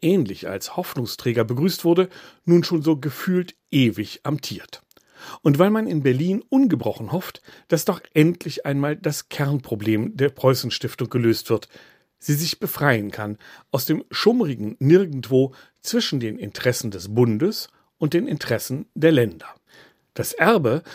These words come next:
das Marion Ackermann antreten wird, ist nicht unbelastet. Parzinger hat die Stiftung wieder zu einem Wissenschaftsanker gemacht, hat viele wichtige Projekte begonnen. Er hat aber auch nach dem russischen Überfall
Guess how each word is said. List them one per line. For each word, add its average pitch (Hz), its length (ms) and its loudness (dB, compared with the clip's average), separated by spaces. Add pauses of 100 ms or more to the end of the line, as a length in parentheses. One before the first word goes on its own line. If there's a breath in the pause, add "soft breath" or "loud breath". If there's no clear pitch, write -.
(120 loud breath)
das - 220 -6
Marion 123 380 2
Ackermann 147 440 0
antreten 160 480 -2
wird, 185 200 0
ist - 220 -10
nicht - 220 -6
unbelastet. - 720 0 (480 loud breath)
Parzinger 165 720 0
hat 123 160 0
die 127 80 -8
Stiftung 165 680 0
wieder 110 280 -2
zu - 140 -8
einem 131 360 -2
Wissenschaftsanker 143 800 0
gemacht, 117 340 -2 (300 loud breath)
hat 170 160 0
viele 170 400 4
wichtige 135 400 -2
Projekte 131 640 -2
begonnen. 135 520 4 (640 loud breath)
Er 156 100 -2
hat 214 160 -2
aber 156 240 -2
auch 123 380 2
nach 120 200 -8
dem 98 160 -12
russischen 127 600 -4
Überfall 151 520 2